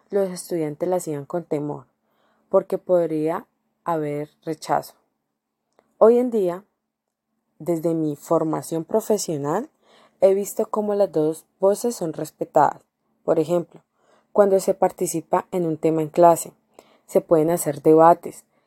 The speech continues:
donde los estudiantes y docentes comparten sobre un mismo tema. También en los acuerdos pedagógicos, entre otros.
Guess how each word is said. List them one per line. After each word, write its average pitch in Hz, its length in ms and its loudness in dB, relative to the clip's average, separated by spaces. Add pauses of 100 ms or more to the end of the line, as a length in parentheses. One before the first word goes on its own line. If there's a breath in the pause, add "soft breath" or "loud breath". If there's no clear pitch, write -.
(520)
donde 175 420 -4
los 170 360 -4
estudiantes 160 1000 -6 (600)
y 185 120 0
docentes 175 720 -4 (240)
comparten 170 640 -2
sobre 170 280 -2
un 151 60 -6
mismo 147 280 -6
tema. 156 400 -4 (720)
También 185 340 0
en 170 100 -4
los 185 140 -6
acuerdos 156 440 -4
pedagógicos, 156 880 -4 (180)
entre 151 360 -2
otros. - 380 -6